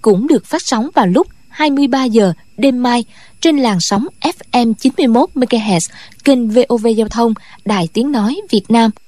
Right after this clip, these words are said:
Và các bạn cũng đừng quên gửi những ý kiến của quý vị và các bạn vào địa chỉ email quen thuộc của chương trình, đọc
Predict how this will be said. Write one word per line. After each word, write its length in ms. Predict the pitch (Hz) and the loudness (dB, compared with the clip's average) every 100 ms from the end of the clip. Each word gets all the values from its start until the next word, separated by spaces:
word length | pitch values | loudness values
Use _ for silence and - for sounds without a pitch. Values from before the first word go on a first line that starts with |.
| - - _ - | -20 -20 _ -2
Và 140 | 254 | 0
các 160 | 247 403 | 0 0
bạn 200 | 220 180 | 0 0
cũng 240 | 208 262 | -4 0
đừng 200 | 254 202 | 2 2
quên 320 | 185 285 262 | 0 0 0
gửi 180 | 226 185 | 0 0
những 240 | 220 208 208 | 0 -2 -2
ý 180 | 269 320 | 0 0
kiến 320 | - 269 294 403 | 2 0 0 0
của 140 | 392 | -2
quý 120 | 311 302 | 0 0
vị 100 | 175 | 0
và 60 | 185 | -2
các 200 | 320 - | -2 0
bạn 240 | 208 165 - - - | 0 0 -2 -12 -2
vào 160 | 240 202 | 0 2
địa 180 | 185 165 | 2 0
chỉ 280 | 190 190 - | -2 -2 0
email 360 | 277 262 262 247 - | 0 0 0 0 0
quen 220 | 302 285 | 0 2
thuộc 220 | 240 180 - | 0 0 -2
của 120 | 196 | -2
chương 240 | - 240 | 0 -2
trình, 240 | 220 208 160 - - - - | 2 0 0 -6 -20 -18 -8
đọc 160 | 202 | -8